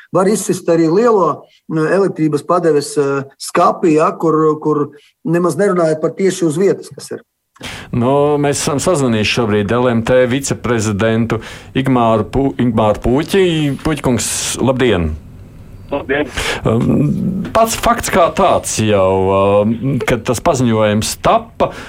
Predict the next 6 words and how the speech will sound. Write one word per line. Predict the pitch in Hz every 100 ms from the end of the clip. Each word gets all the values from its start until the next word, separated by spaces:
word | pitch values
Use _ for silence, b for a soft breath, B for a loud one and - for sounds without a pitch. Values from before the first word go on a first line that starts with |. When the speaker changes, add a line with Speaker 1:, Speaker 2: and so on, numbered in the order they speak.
| B -
Speaker 2:
uh, | 117 127 - - 190 190 190 185 190
samulsināja, | 226 202 110 101 - 107 101 95 95
jo | 98 98
mums | 139 190
jau | 180
tā | 160